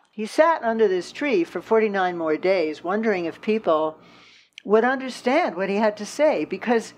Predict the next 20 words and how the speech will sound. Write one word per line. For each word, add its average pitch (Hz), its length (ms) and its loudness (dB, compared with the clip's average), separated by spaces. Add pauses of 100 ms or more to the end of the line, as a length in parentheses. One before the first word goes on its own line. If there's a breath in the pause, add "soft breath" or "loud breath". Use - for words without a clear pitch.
(140)
he 277 80 -2
was 277 140 -2
basically 302 500 0
saying 277 400 0
that 226 140 2
all 262 180 2
of 277 120 0
your 233 100 -2
experience 285 540 0
is, 254 340 0
excuse 294 420 -4
me, 240 140 2
mistaken. 262 960 -2 (800 soft breath)
And 226 160 0
if 247 140 -2
you 285 80 -4
want 277 180 2
to 262 60 0
wake 339 380 2
up, 294 320 2